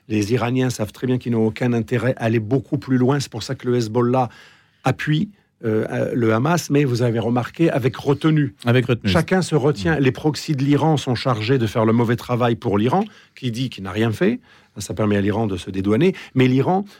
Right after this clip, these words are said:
Speaker 1: euh, c'est ju-, c'est parfaitement jusqu'où les Houthis en Yémen, ou le Hamas, ou le Hezbollah peuvent aller.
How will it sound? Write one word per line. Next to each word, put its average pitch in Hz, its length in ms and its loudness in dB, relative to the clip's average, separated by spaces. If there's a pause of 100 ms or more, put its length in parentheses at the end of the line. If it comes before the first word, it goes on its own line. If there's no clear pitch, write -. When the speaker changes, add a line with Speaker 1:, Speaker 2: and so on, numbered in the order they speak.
(140)
Speaker 1:
euh, 120 240 0
c'est 139 400 -2
ju-, 139 300 2
c'est - 140 0
parfaitement 180 600 0
jusqu'où 151 540 0
les 135 100 4
Houthis 143 580 2
en 123 140 -2
Yémen, 147 520 2 (280)
ou 151 160 4
le 127 140 4
Hamas, 143 400 2
ou 143 100 -4
le 127 140 0
Hezbollah 123 460 2
peuvent 123 280 -2
aller. 151 280 0